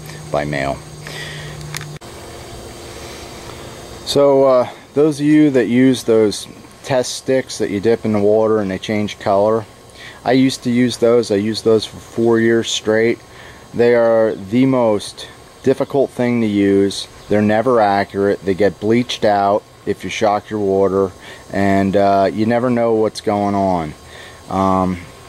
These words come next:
it, it's just, it's terrible trying to use them. So you really gotta get out and get yourself a good test kit so you can tell what the levels are.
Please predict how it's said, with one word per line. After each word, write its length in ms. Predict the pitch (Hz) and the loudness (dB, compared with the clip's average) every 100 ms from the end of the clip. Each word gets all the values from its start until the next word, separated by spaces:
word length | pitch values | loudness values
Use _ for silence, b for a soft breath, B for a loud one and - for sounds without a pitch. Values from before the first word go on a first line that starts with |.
| - - - | -20 -20 -6
it, 200 | 104 101 - | 0 0 0
it's 260 | 104 - - | -2 -2 -4
just, 280 | 104 98 - - - - - | -2 -2 -6 -20 -20 -20 -14
it's 200 | 95 - | -10 -8
terrible 540 | - 110 127 131 92 | 0 2 2 2 0
trying 320 | 82 - 101 98 | -2 -4 -2 0
to 80 | |
use 320 | 95 110 113 95 | 0 0 0 -2
them. 300 | 87 82 76 | -4 -4 -4
So 160 | 101 | 0
you 180 | 95 95 | 2 2
really 160 | 120 127 | 2 4
gotta 160 | 120 | 0
get 160 | 104 104 | 0 0
out 240 | 107 107 | 2 0
and 100 | 95 | -4
get 140 | 101 - | -6 -6
yourself 400 | 92 104 95 92 | -4 -2 -2 -4
a 40 | |
good 280 | 90 95 - | -4 -4 -2
test 360 | 101 95 - | -2 -2 -4
kit 260 | - 90 - | -2 -2 -2
so 160 | - 92 | -4 -4
you 100 | 87 | -2
can 140 | 90 | -4
tell 240 | - 95 | -2 0
what 180 | 90 95 | 0 -2
the 80 | 95 | -2
levels 460 | 92 90 87 82 90 | 0 0 -2 -4 0
are. 320 | 87 78 | 0 0